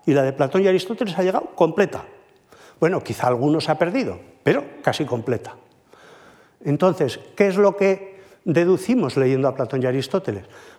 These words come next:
Pues que a Platón y Aristóteles Protágoras les impresionó mucho. Y prueba de ello que le dedican extensísimo espacio en sus numerosísimos libros a hablar de Protágoras. Entonces,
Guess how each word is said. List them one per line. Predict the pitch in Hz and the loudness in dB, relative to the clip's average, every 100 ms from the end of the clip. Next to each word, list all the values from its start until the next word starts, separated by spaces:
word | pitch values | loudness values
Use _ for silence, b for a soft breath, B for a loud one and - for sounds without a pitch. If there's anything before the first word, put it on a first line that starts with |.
| B | B
Pues | 113 - | -4 -2
que | |
a | 107 104 | -4 -2
Platón | 104 - 117 | -6 -2 0
y | |
Aristóteles | 127 131 160 139 170 220 - B B B - | 0 0 -2 0 0 2 0 B B B -4
Protágoras | 120 117 120 110 127 170 196 | -2 0 0 2 2 2 2
les | 202 - | 0 4
impresionó | 156 117 123 - 107 120 | 2 2 -2 0 -2 0
mucho. | 185 226 - - - _ _ | 0 -2 -4 -10 -16 _ _
Y | 139 | -2
prueba | 107 123 127 151 | 2 2 2 0
de | 175 | 0
ello | 202 262 | 0 -2
que | 165 | -2
le | 135 | 0
dedican | 120 120 170 220 226 - | 0 -2 -4 -4 -6 0
extensísimo | 170 143 - 147 135 - 226 - 247 196 | 0 0 0 2 2 0 0 0 0 -2
espacio | 139 - 170 - 208 B B B - | -4 -4 -4 -4 -10 B B B 0
en | 147 127 | 0 0
sus | - 120 - | -6 -6 0
numerosísimos | 131 127 123 120 226 196 190 156 | 0 2 0 0 -2 -2 -2 -2
libros | 160 160 180 180 B B | -2 -2 -2 -6 B B
a | 123 | -2
hablar | 131 143 | 0 0
de | 147 | -2
Protágoras. | 123 110 98 92 - - B B B B B B _ | -4 -6 -8 -8 -20 -20 B B B B B B _
Entonces, | 135 208 247 - | 0 2 0 -6